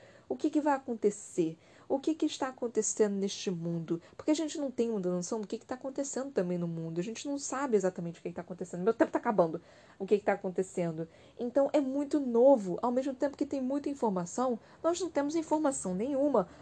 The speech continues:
Nós somos jogados um bando de informação que, tipo, não, não, não faz o menor sentido. E nós também, e nós não temos as informações cruciais. <laughs> E, de novo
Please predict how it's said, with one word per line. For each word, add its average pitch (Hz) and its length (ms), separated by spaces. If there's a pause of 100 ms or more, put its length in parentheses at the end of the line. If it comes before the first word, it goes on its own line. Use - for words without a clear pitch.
Nós 294 120
somos 359 200
jogados 269 360
um 247 100
bando 226 280
de 294 80
informação 233 640 (320)
que, 285 140
tipo, 294 480
não, 277 160
não, 285 400
não 294 140
faz 320 180
o 294 40
menor 262 180
sentido. 254 760 (280)
E 320 40
nós 320 300
também, 262 340 (140)
e 269 140
nós 269 260
não 359 100
temos 254 240
as 254 140
informações 277 540
cruciais. 349 640 (640)
<laughs> 554 1000
E, - 80
de 330 100
novo 208 460